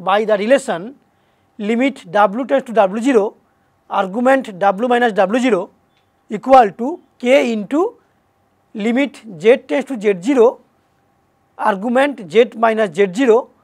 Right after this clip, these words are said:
plus limit Z tends to Z zero, argument H Z. That is, theta zero equal to K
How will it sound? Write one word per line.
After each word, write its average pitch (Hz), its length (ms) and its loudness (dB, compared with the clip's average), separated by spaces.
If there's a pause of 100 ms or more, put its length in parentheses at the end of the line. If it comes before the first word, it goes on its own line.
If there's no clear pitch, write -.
(320)
plus 233 380 4
limit 220 360 -4
Z 233 120 4
tends 233 240 -4
to 208 120 -12
Z 196 180 0
zero, 262 340 4 (240)
argument 220 680 0
H 180 260 -8
Z. 160 160 -4 (1400)
That 208 240 -2
is, 254 260 -10 (320)
theta 240 340 2
zero 247 200 4
equal 220 400 2
to 349 320 -4 (320)
K 269 340 2